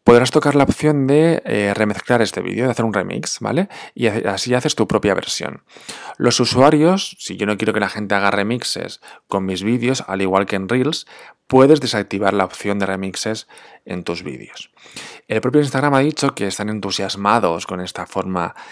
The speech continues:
en que la comunidad de Instagramers, ¿no? Han, a-, hemos adoptado los remixes en los Reels, y entonces esperan que esta nueva función, pues, dé más formas de colaborar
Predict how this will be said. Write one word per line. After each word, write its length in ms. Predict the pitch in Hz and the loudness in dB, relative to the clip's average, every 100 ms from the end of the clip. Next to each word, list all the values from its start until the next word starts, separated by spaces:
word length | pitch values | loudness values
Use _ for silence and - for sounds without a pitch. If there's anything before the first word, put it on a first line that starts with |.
| - - | -18 -10
en 160 | 95 | -8
que 120 | 92 | -2
la 140 | 95 92 | 0 0
comunidad 640 | 92 90 92 92 92 92 | -2 -2 -2 -2 -2 -4
de 480 | 92 92 92 90 90 | -6 -2 -2 -2 -6
Instagramers, 720 | 98 95 95 92 113 165 - - - - - | -8 -6 -2 0 2 0 -2 -8 -18 -18 -8
¿no? 240 | 104 - | -4 -2
Han, 220 | - 95 95 | -2 -2 -2
a-, 300 | 95 87 92 | -2 -2 -4
hemos 220 | 95 95 | -4 0
adoptado 600 | 101 90 - 95 95 92 | 0 2 2 4 6 4
los 160 | 92 95 | 4 2
remixes 440 | 98 98 - 101 | 0 -2 -4 -4
en 80 | 101 | 2
los 120 | 127 | 4
Reels, 300 | 147 156 - | 4 2 -2
y 20 | |
entonces 360 | 123 147 147 156 | -4 -2 -2 -2
esperan 320 | 139 139 143 | -2 -2 -2
que 80 | 131 | -4
esta 120 | 117 | -2
nueva 200 | 117 120 | 0 0
función, 540 | 107 101 95 98 104 - - - - - | -2 -6 -2 -2 -2 -8 -16 -14 -14 -6
pues, 180 | - 101 | -2 -2
dé 160 | 104 104 | 0 2
más 160 | 107 | 2
formas 300 | - 110 113 | 0 0 0
de 80 | 107 | 0
colaborar 640 | 104 98 90 90 92 123 | 2 2 2 4 4 2